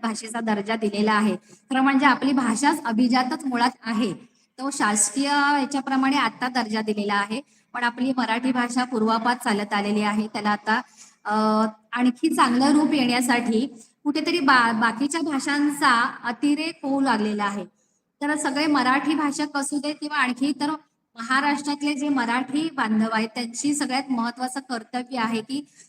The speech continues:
आपली मराठी भाषा जिवंत राहण्यासाठी, टिकण्यासाठी आणि वृद्धिंगत होण्यासाठी सुरुवात आपल्या घरापासून, आपल्यापासून करायला हवी.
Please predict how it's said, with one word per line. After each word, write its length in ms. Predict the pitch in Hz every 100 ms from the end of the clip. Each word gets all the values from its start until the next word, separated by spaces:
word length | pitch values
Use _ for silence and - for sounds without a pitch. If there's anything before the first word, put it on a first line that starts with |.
| _
आपली 280 | 220 220 277
मराठी 440 | 285 262 262 294 330
भाषा 340 | 320 294 311
जिवंत 400 | 262 262 285 294
राहण्यासाठी, 680 | 311 277 233 233 240 226 233
टिकण्यासाठी 880 | 233 262 254 269 311 311 254 247 247
आणि 180 | 247
वृद्धिंगत 760 | 277 247 233 247 302 285 330 294
होण्यासाठी 600 | 254 233 240 240 247 311 - _ _ -
सुरुवात 460 | 285 277 285 311
आपल्या 240 | 302 294 330
घरापासून, 680 | 269 247 262 285 294 302 285
आपल्यापासून 680 | 220 247 277 277 269 294
करायला 340 | 285 220 208 214
हवी. 240 | 220